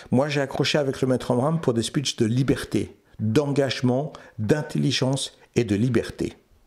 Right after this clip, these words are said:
Oui, d'accord, oui, des freins, il faut, il parle de ça, mais bon, le bon fin, là, c'est un travail très spécial.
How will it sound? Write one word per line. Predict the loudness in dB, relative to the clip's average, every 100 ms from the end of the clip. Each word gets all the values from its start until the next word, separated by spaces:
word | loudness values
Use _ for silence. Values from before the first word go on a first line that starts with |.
| _ _ -20 -20 -20 -20 -8 0
Oui, | 2 2 0
d'accord, | -2 0 -2 0
oui, | 0 0
des | 0
freins, | -2 -2 0
il | 0 -2
faut, | -4
il | -4 -2
parle | -2 -2
de |
ça, | -4 0 2
mais | 2
bon, | 2 2
le | 2
bon | 2 -2
fin, | 0 0
là, | 0
c'est | -2 -2
un |
travail | 0 -2 -2
très | -4
spécial. | -6 -6 -14